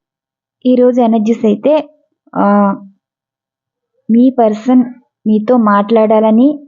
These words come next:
ఎక్కువ ఆలోచిస్తున్నారు. ఎనీ టైమ్ వారి నుండి ఫోన్ కానీ, మెసేజ్ కానీ అయితే రావచ్చు. అంటే పెద్దల పరంగా కూడా రాజీ అయితే కనిపిస్తుంది. ఇవండి ఈ రోజు ఎనర్జీస్.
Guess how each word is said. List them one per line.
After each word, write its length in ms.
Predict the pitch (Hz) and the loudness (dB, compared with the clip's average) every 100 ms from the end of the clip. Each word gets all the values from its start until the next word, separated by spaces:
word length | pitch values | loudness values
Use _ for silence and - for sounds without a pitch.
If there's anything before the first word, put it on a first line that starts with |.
| _ 233 | _ -4
ఎక్కువ 540 | 220 214 226 240 285 - _ | -4 -2 0 0 0 -6 _
ఆలోచిస్తున్నారు. 960 | 214 208 214 214 214 - 208 196 196 208 196 - _ | 0 2 0 -2 -4 -2 0 2 0 -2 -8 -20 _
ఎనీ 320 | 226 233 254 | 0 2 2
టైమ్ 320 | 247 233 220 - | 2 -2 -2 -2
వారి 140 | 214 | 0
నుండి 240 | 208 208 262 | 2 2 0
ఫోన్ 340 | - 233 208 | 0 0 2
కానీ, 240 | 214 214 262 | 2 2 2
మెసేజ్ 400 | 226 208 208 202 | 2 0 -2 0
కానీ 220 | 214 202 | 0 0
అయితే 220 | 196 254 | 0 0
రావచ్చు. 600 | 226 202 196 208 - 294 320 - - | 0 0 0 -2 -2 -2 -2 -14 -4
అంటే 200 | 214 226 | 0 0
పెద్దల 380 | 226 220 202 240 | 0 -2 0 -2
పరంగా 400 | 247 220 220 214 | 0 -2 0 -2
కూడా 300 | 208 208 240 | 0 0 0
రాజీ 440 | 240 202 202 214 | 0 0 0 0
అయితే 280 | 202 196 277 | 0 0 -2
కనిపిస్తుంది. 1040 | 302 226 202 208 208 208 202 190 202 190 202 - _ _ _ _ _ - | -2 -2 0 -2 -2 0 2 2 0 0 -2 -6 _ _ _ _ _ -2
ఇవండి 460 | 269 294 311 311 | 0 2 2 2
ఈ 240 | 311 - 226 | 0 0 2
రోజు 300 | 214 214 220 | 2 2 0
ఎనర్జీస్. 580 | 202 202 190 254 320 | 0 -2 0 -2 -2